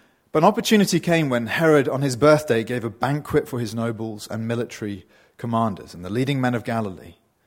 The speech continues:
For when Herodias' daughter came in and danced, she pleased Herod and his guests. And the king said to the girl, "Ask me for whatever you wish, and I'll give it to you."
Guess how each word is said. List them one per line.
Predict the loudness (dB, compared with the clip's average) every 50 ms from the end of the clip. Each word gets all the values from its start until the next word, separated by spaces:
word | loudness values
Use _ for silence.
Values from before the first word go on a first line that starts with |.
| _ _ _ _ _ _ _ _ _
For | -4 2 4
when | 4 6
Herodias' | 8 8 8 10 10 10 8 8 6 6 4 -2 -2 0
daughter | 2 4 4 4 4 2 2 2 2 2 2 -2 -2
came | 0 0 2 2
in | 2 0 0 0
and | -2 0
danced, | 0 0 0 0 -2 -4 -8 -10 -12 -12 -12
she | -8 -8 -8
pleased | -8 -8 -8 -8 -4 -2 -2 -2 -2 -4 -6
Herod | -4 -4 -2 -2 -4 -6 -8 -14 _ _ _ _ _ _ _ -10
and | -8 -6
his | -6 -6 -6
guests. | -4 -2 -2 -2 -2 -4 -6 -8 -8 -10 -14 _ _ _ _ _ _ _ _ _ _ _ _ -20
And | -20
the | -14
king | -8 -6 -4 -4 -2
said | 2 0 0 0
to | 0 -4
the | -4 -2
girl, | -2 0 0 0 0 -2 -6 -12 -20 -20 _ _ _ _ _ 4
"Ask | 6 8 8 8 6 4
me | 4 4 4
for | 6 8
whatever | 8 8 8 8
you | 8 8 6
wish, | 6 4 2 0 -6 -6 -8 -10 _ _ _ -6
and | 0 2
I'll | 2 4
give | 6 6 6
it | 6 4
to | 2 -2
you." | -2 -2 -2 -6